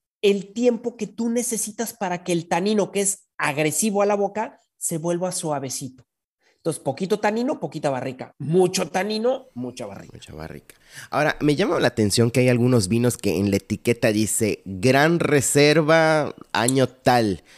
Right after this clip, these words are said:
Speaker 2: Otro dice "Reserva tal". Eh, ¿qué significa eso de la Gran Reserva? O sea
Speaker 1: Eso es, eso es una mecánica que sacó Europa, España en particular, para los vinos. Entonces dijeron,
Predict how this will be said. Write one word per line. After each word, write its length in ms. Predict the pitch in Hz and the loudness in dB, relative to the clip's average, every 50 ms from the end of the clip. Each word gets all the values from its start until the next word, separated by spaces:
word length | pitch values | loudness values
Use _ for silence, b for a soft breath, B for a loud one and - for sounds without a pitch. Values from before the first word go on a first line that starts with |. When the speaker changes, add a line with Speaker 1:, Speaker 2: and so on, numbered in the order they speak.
| b b | b b
Speaker 2:
Otro 140 | b 104 104 | b -4 -2
dice 260 | 120 120 - 123 107 | -2 -2 0 0 -2
"Reserva 720 | - - 117 117 135 135 127 - - 156 151 160 156 151 | 0 0 0 2 2 2 2 2 4 4 4 4 2 2
tal". 220 | - - 120 104 - | 2 2 0 0 2
Eh, 220 | - 110 135 - | 2 0 0 0
¿qué 100 | - 170 | 2 0
significa 560 | 165 - 180 170 151 127 - 127 117 - 120 123 | 0 2 4 4 4 4 2 0 -2 0 0 0
eso 180 | 123 - 123 | 0 0 -2
de 120 | 101 98 92 | -2 0 0
la 140 | 90 87 | 0 0
Gran 260 | 80 90 87 92 92 76 | 0 0 0 0 0 -2
Reserva? 460 | - 85 - - 90 85 80 80 78 | -4 -6 -4 -4 -2 -2 -2 -2 -4
O 20 | |
sea 200 | - - 85 80 - _ _ _ _ _ _ _ _ _ - - _ _ _ - | -4 -6 -8 -8 -10 _ _ _ _ _ _ _ _ _ -20 -20 _ _ _ -4
Speaker 1:
Eso 200 | 247 254 254 302 | -4 -4 -4 -6
es, 160 | 294 - - - | -8 -8 -10 -10
eso 180 | - 214 - 294 | -10 -8 -8 -8
es 100 | 269 - 277 | -8 -6 -6
una 140 | 254 262 | -4 -4
mecánica 560 | 247 214 160 - 185 180 196 202 - 190 156 - | -2 -4 -4 -4 -4 -4 -4 -4 -6 -6 -6 -4
que 100 | 156 143 | -2 -2
sacó 380 | - - 143 139 - 170 170 | 0 -2 -2 -2 0 2 4
Europa, 640 | 170 160 156 156 156 156 151 - 175 196 214 - - _ _ _ _ _ _ _ - | 4 4 2 2 0 0 0 0 -2 -2 -4 -6 -12 _ _ _ _ _ _ _ -8
España 580 | 160 139 - - - - 196 180 185 180 170 151 | -6 -4 -2 -4 -2 0 0 0 2 2 0 -2
en 100 | 139 135 | -2 -2
particular, 840 | 143 135 131 - 135 - - 143 143 143 143 151 175 196 - - - 156 | -4 -4 -4 -6 -12 -10 -8 -4 -2 -2 -2 -2 -2 -6 -8 -14 -14 -10
para 180 | - 156 139 143 | -6 -4 -2 -2
los 180 | 147 151 147 143 | -2 -2 -4 -4
vinos. 360 | 156 180 170 147 123 - - | -2 -2 -2 -2 -4 -4 -8
Entonces 240 | 143 139 - 196 190 | -8 -6 -6 -4 -4
dijeron, 440 | 190 180 - 151 135 117 110 - - | -4 -4 -4 -4 -6 -6 -8 -14 -18